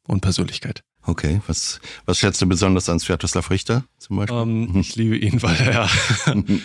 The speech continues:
Speaker 1: früher hat mir mein Lehrer immer gesagt, dass ich ähnlich spiele wie er, weil
Speaker 2: Ah.
Speaker 1: er auch sehr, sehr flott spielt und manchmal ein bisschen eilt.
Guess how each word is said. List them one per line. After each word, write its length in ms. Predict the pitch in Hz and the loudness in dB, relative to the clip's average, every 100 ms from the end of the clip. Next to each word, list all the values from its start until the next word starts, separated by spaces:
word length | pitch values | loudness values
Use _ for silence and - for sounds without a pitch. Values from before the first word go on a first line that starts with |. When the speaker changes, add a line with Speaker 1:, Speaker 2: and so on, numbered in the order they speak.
| - | -6
Speaker 1:
früher 180 | - 113 | -2 0
hat 60 | 104 | 2
mir 100 | 92 | 2
mein 200 | 87 87 | 2 4
Lehrer 320 | 135 110 82 | 4 4 2
immer 120 | 123 | 2
gesagt, 300 | 95 - - | 0 0 -2
dass 120 | 117 | -2
ich 160 | 120 - | -2 -2
ähnlich 200 | 113 113 | 0 0
spiele 320 | - 110 120 | 0 0 2
wie 100 | 101 98 | 2 4
er, 220 | 98 117 - - 196 | 2 0 -2 -2 -2
weil 100 | 107 123 | 0 2
Speaker 2:
Ah. 60 | |
Speaker 1:
er 100 | - | 2
auch 120 | 110 147 | 2 2
sehr, 480 | 143 185 123 123 | 4 4 4 2
sehr 200 | 117 120 | 4 2
flott 320 | 120 131 135 - | 2 2 2 0
spielt 340 | - 143 139 | 0 0 2
und 80 | 110 | 2
manchmal 260 | 113 110 | 0 2
ein 60 | 113 | 2
bisschen 320 | 117 - 101 | 0 0 -2
eilt. 360 | 95 104 127 147 | 0 0 0 -2